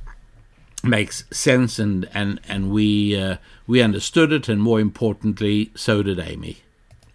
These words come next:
Now, uh, something that, uh, we could not say to Amy in our response to her, because it really was something that we would want to say to Amy's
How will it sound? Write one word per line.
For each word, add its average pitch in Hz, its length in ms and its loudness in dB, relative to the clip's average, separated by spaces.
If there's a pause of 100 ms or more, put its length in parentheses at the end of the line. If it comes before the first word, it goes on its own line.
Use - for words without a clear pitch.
(580)
Now, 110 460 2
uh, 113 260 -4
something 113 760 0
that, 101 500 -4 (320)
uh, 82 240 -8
we 92 140 -6
could 90 260 -6
not 156 240 -2
say 98 260 0
to 92 140 -6
Amy 98 360 -2
in 87 120 -6
our 92 180 -2
response 98 520 -4
to 90 160 -8
her, 104 220 -4 (480)
because 110 540 0 (160)
it 107 180 0
really 117 280 2
was 101 160 -2
something 107 340 2
that 98 240 -2 (300)
we 110 160 2
would 101 160 -2
want 107 300 2
to 101 100 0
say 104 340 2
to 95 220 -8
Amy's 104 420 0